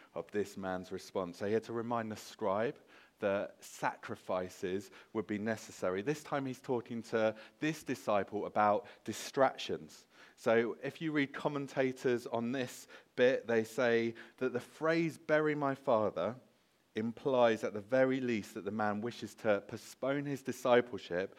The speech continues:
until the funeral, until after the funeral, and then the mandatory months of, uh, mourning that happen afterwards. Some commentators would go even further. So R T France says,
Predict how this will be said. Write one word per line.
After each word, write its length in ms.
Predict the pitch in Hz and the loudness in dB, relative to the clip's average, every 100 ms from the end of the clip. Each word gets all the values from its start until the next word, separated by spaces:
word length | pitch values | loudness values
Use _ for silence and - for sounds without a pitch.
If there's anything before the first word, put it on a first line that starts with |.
| - - | -20 -10
until 280 | 110 - 123 | -8 -4 -2
the 120 | 113 | 0
funeral, 840 | 110 - 139 135 120 90 87 90 101 - | -2 -6 -4 -4 -4 -2 0 0 -4 -10
until 220 | - 123 | -2 2
after 280 | 135 139 123 | 4 2 0
the 80 | 107 | -6
funeral, 560 | - 107 92 85 87 90 | -6 -8 -6 -2 -2 -2
and 160 | 107 | -2
then 140 | 117 117 | -2 0
the 180 | 107 107 - - | -2 -2 -14 -6
mandatory 560 | 117 120 110 - 113 | 0 0 -2 -6 -6
months 380 | 104 101 92 - | 0 0 -2 0
of, 240 | 98 98 - - - | 2 2 -2 -20 -2
uh, 180 | 90 95 | 4 4
mourning 500 | 107 117 113 101 90 | 4 2 2 0 -4
that 140 | 95 87 | -4 -4
happen 320 | 104 - 104 | -6 -6 -2
afterwards. 720 | 104 101 - 71 73 - - _ - | -2 -2 -8 -8 -8 -12 -20 _ -20
Some 260 | - 151 147 | -2 -2 -2
commentators 680 | - 147 139 135 123 120 - | -4 -4 -2 0 0 -2 -6
would 100 | 117 | 0
go 140 | 123 | 2
even 260 | 123 117 120 | 2 2 -4
further. 400 | - 135 123 92 | 0 4 4 2
So 200 | 120 107 | 0 0
R 180 | 127 135 | 4 4
T 160 | - 123 | 2 -8
France 540 | - 131 117 98 - | -2 4 4 2 -6
says, 460 | - 104 98 - | -2 0 0 -6